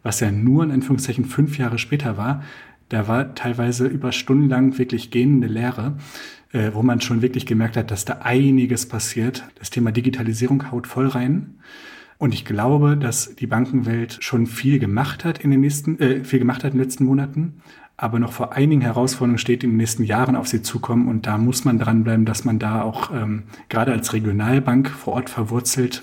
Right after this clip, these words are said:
ja weiterhin, ähm, ja, seine Kunden behält und irgendwo auch so sein Alleinstellungsmerkmal findet, was eine Direktbank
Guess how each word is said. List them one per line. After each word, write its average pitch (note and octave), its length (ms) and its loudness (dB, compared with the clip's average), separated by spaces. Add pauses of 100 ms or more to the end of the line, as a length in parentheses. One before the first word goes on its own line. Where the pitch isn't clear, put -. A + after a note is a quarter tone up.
(120)
ja A2 160 0
weiterhin, A#2 540 2
ähm, A2+ 400 -2
ja, A#2 160 0
seine G#2+ 220 0
Kunden B2+ 380 2
behält A#2+ 560 -2
und A2+ 160 0
irgendwo C3 240 2
auch B2 140 -4
so C3 140 -2
sein A#2+ 200 2
Alleinstellungsmerkmal A2+ 1000 0
findet, A2+ 360 0 (340)
was A2 220 0
eine A2 160 2
Direktbank C3 680 0